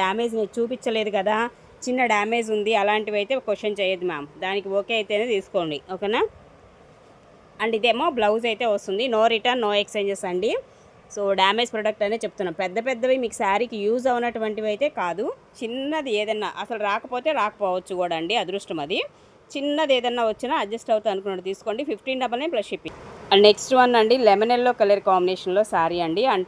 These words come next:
పళ్ళు వచ్చేసి ఈ విధమైన పళ్ళు అయితే వస్తుంది, ఇలా ఉంటుంది టోటల్ మనకి శారీ వైజ్ వచ్చేసి, ఓకేనా?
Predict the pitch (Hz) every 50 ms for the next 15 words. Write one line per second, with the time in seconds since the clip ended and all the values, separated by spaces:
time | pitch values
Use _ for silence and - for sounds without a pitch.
0 | - 196 185 185 208 233 226 208 202 - 202 190 - - 214 175 175 170 175 175
1 | 170 165 160 - 175 170 170 190 208 208 190 - 196 180 175 180 - 190 185 214
2 | 254 247 185 170 165 156 156 151 175 180 196 196 - 185 175 185 180 208 196 185
3 | 180 160 156 151 - 269 - - 214 170 160 170 175 175 175 165 156 143 147 139
4 | 131 - 139 127 - - 139 - - 175 175 - 208 208 233